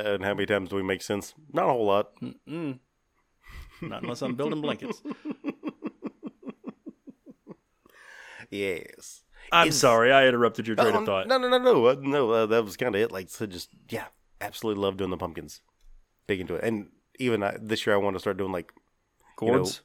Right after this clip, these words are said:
Speaker 1: yeah, like, they started talking about, like, some other, you know, sometimes they'll do, like, turnips and they'll do, uh, different stuff like that too. I'm like, "I wanna try it just to see, just see what
Speaker 2: Just
Speaker 1: happens."
Speaker 2: a little radish
Speaker 1: Yeah,
Speaker 2: on your
Speaker 1: yeah.
Speaker 2: porch, see if anybody <laughs> notices it.
Speaker 1: <laughs>
Speaker 2: Like Easter eggs, they're stuck around there. Is that a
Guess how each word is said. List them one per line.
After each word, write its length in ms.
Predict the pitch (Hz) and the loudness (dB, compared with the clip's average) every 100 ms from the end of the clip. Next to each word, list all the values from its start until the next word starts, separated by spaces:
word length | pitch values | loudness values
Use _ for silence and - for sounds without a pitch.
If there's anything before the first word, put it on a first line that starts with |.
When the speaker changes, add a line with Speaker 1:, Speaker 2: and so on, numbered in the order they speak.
| _ | _
Speaker 1:
yeah, 220 | 107 110 107 | -6 -2 0
like, 140 | 101 | -2
they 100 | 117 | -6
started 200 | 104 113 | -2 0
talking 120 | 107 | 0
about, 60 | 101 | 0
like, 140 | 98 - | 0 -2
some 140 | 104 | -4
other, 300 | 95 98 92 - | -4 -4 -8 -10
you 80 | 110 | -8
know, 240 | 92 90 87 - | -6 -6 -8 -8
sometimes 880 | - 110 - - 107 104 101 95 - _ - - - | -4 -4 -4 -2 0 0 -4 -8 -16 _ -20 -20 -10
they'll 120 | - 101 | -4 -2
do, 120 | 107 | 0
like, 260 | 95 - | -2 -6
turnips 460 | - 127 101 73 - | -6 -2 -2 -4 -8
and 100 | 104 | -6
they'll 100 | 101 | -6
do, 600 | 98 104 104 98 98 92 | -4 -2 -2 -4 -6 -6
uh, 320 | 104 95 95 92 98 _ _ | -4 -4 -6 -8 -16 _ _
different 200 | 120 98 | -4 -4
stuff 200 | 110 - | -6 -4
like 200 | 92 - | -6 -4
that 240 | 92 - - | -6 -6 -6
too. 80 | |
I'm 80 | 101 | -6
like, 140 | 92 143 | -6 -2
"I 40 | |
wanna 160 | 185 113 | 0 0
try 200 | - 90 | -2 -4
it 140 | - | -6
just 180 | 110 - | -12 -12
to 100 | 110 | -12
see, 220 | - 95 | -10 -10
just 180 | 85 123 | -10 -6
see 80 | 165 | -4
what 60 | |
Speaker 2:
Just 120 | 117 214 | -2 2
Speaker 1:
happens." 100 | 190 | 4
Speaker 2:
a 20 | |
little 120 | 131 | 4
radish 480 | 110 107 101 - - | 6 6 4 2 -2
Speaker 1:
Yeah, 40 | 120 | -4
Speaker 2:
on 60 | |
your 120 | 107 | -2
Speaker 1:
yeah. 80 | - | 0
Speaker 2:
porch, 240 | 117 113 - | 4 4 2
see 160 | - | -4
if 80 | 113 | 2
anybody 300 | 131 120 135 | 2 4 4
<laughs> 20 | |
notices 460 | 131 131 131 143 131 | 6 4 4 4 4
it. 140 | 208 - | 2 0
Speaker 1:
<laughs> 40 | 302 - 294 - 294 - 277 - 233 - | -6 -6 -10 -10 -14 -14 -18 -16 -10 -4
Speaker 2:
Like 320 | 120 - - | -4 -6 -8
Easter 340 | 135 - 139 | -6 0 2
eggs, 220 | 135 131 | 4 2
they're 120 | 147 - | 0 -2
stuck 320 | - - 180 | -2 0 2
around 340 | 170 151 170 156 | 4 6 6 4
there. 140 | 170 | 0
Is 80 | 185 | 0
that 160 | 226 | -2
a 100 | - | 0